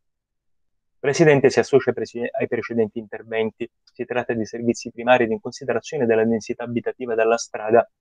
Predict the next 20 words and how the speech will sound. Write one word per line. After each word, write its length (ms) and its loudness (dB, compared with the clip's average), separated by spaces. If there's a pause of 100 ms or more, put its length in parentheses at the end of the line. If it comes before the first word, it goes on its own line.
(120)
auspica 420 -10
che 80 -12
l'amministrazione 800 -2
avvia 200 -4
al 60 -8
più 160 -10
presto 360 -16
una 100 -16
progettazione 720 -12
e 20 -4
realizzazione 800 0 (300)
di 120 -8
tutti 280 -10
quelli 240 4
che 100 4
sono 240 -2
i 60 0
servizi 440 -2
primari 340 -6
richiesti. 540 -4